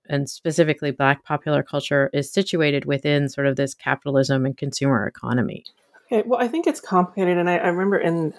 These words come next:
Speaker 2: um, Stuart Hall's essay there, he, he gets to the, not with that, that question that we all know, but, um, a different part of the essay gets to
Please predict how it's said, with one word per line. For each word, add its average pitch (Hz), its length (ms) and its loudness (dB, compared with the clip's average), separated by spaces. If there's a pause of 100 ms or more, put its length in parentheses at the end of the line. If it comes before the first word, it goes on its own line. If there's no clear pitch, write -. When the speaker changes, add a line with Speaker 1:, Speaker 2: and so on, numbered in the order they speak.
Speaker 2:
um, 151 240 2
Stuart 160 280 -2
Hall's 147 320 0
essay 151 420 2
there, 147 460 0
he, 165 480 0 (180)
he 180 240 -2
gets 202 300 2
to - 120 -6
the, - 540 2
not 175 240 0
with - 160 -4
that, 156 280 2
that 139 180 0
question 160 460 2
that 147 140 -2
we 156 120 2
all 147 180 2
know, 151 300 -6
but, - 180 2 (280)
um, 151 520 0 (420)
a 175 60 4
different 208 320 4
part 170 140 2
of 208 80 4
the - 100 -10
essay 165 320 -2
gets 175 280 -2
to 180 420 0